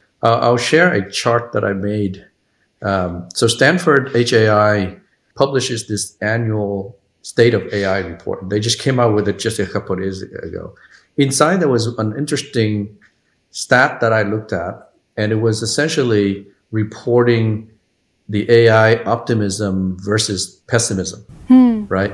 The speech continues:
Speaker 1: in various countries. Uh, and what I decided to do was I, I, I decided to take the G D P, the per capita G D P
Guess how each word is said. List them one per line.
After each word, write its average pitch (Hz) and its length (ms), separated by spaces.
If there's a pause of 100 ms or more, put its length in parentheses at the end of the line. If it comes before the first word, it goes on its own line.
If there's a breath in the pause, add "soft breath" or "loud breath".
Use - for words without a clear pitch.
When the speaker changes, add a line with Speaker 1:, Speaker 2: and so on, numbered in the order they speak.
(100)
Speaker 1:
in 113 220
various 110 720 (520)
countries. - 520 (1160)
Uh, 92 340
and 110 140
what 135 100
I 131 100
decided 113 340
to 110 60
do 120 200
was 104 160
I, 107 100
I, 107 380
I 113 80
decided 104 340
to 117 80
take - 120
the 98 100
G 101 180
D 117 100
P, - 200
the 98 160
per - 400
capita 110 480
G 95 160
D 92 100
P - 360